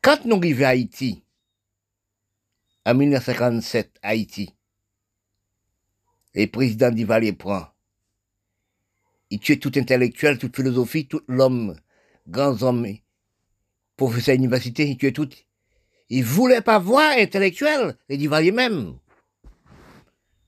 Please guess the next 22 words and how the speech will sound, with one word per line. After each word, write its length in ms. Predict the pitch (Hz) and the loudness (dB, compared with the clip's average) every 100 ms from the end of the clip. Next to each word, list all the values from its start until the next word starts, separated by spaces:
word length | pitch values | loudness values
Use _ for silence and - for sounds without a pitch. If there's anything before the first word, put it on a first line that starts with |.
| _ | _
Aurait 200 | - 117 | -2 0
été 160 | 139 147 | 0 0
depuis 400 | 127 127 - 151 | -2 -2 -2 0
mille 140 | 143 | 2
neuf 160 | 139 127 | 2 0
cent 140 | - | -4
cinquante, 460 | - 127 - 147 - - _ _ _ - | -4 -6 -2 -2 -4 -10 _ _ _ -12
cinquante-sept, 680 | 110 135 127 117 165 156 - | -2 0 0 0 0 0 -2
arrivé 160 | 131 | 0
à 120 | 123 120 | 0 2
nos, 300 | 127 127 - - - | 0 -2 -6 -20 -4
arrivé 340 | 131 120 135 | -2 2 2
en 40 | 123 | 2
mille 120 | 127 | 0
neuf 100 | 117 | -2
cent 60 | 120 | -2
quatre-vingt-six, 840 | 120 110 117 - 143 - - _ _ _ _ _ _ _ _ | -2 -2 -4 -6 -8 -8 -18 _ _ _ _ _ _ _ _
les 140 | 92 113 | -2 -2
peuples 320 | - 156 147 | 0 0 0
intellectuels 600 | 127 135 123 110 - 147 | 0 0 0 0 0 2
a 80 | 127 | 2
disparaître, 760 | 90 110 131 - 127 131 170 | -2 -6 -8 -4 -2 0 -4